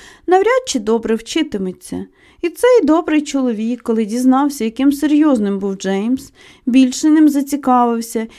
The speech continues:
і вирішив зробити йому одну пропозицію, щоб перевірити,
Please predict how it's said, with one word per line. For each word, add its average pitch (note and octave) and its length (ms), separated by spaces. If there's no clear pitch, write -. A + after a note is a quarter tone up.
і C4 120
вирішив C#4 520
зробити A#3 580
йому B3 280
одну G3 280
пропозицію, B3 800
щоб B3 300
перевірити, C4 800